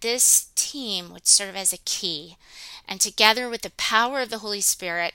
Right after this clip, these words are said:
unlocked those closed doors and those closed communities. That key that this team brings is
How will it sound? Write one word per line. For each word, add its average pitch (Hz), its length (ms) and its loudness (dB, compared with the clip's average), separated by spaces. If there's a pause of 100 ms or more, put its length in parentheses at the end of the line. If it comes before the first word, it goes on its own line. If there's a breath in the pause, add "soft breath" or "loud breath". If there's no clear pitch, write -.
unlocked 202 840 -2
those 180 260 2
closed 170 500 -4
doors 160 560 -6
and 170 120 -16
those 160 160 -4
closed 165 500 -6
communities. 165 840 -10 (640 loud breath)
That 208 200 4 (100)
key 247 640 2
that 208 420 8 (160)
this 214 380 4 (120)
team 269 320 -2
brings 165 580 -6
is 185 560 -2